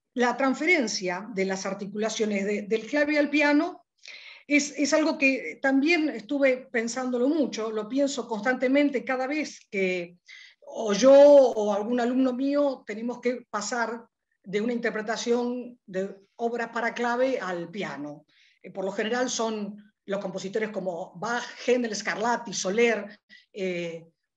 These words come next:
algún otro, pero esos son los, los que figuran más en los repertorios, este, de, de los, de, de, de los cursos de piano. Em, hago hincapié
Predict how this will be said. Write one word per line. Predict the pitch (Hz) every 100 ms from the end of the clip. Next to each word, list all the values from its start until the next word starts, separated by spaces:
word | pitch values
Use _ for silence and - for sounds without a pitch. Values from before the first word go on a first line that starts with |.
| _
algún | 196 196 233
otro, | 247 233 196 180 175
pero | 175 180
esos | 226 220
son | 226 220
los, | 190 208 214
los | 185 175
que | 190 - -
figuran | 214 196 240 226
más | 269 -
en | 196
los | 190
repertorios, | 185 185 190 185 214 214 208 202 - - - -
este, | 175 170 - 170 170 170 190 170 156 _ 294
de, | 185 175 175 180
de | 175
los, | 175
de, | 185 170 170
de, | 170 175 175 170
de | 175
los | 170 170 -
cursos | - 226 - 165
de | 170
piano. | 180 160 135 147 147 - - - - - - -
Em, | 254 247 233 233 226 220 214 214 - - -
hago | 285 320 330
hincapié | 320 311 302 320 330 330 294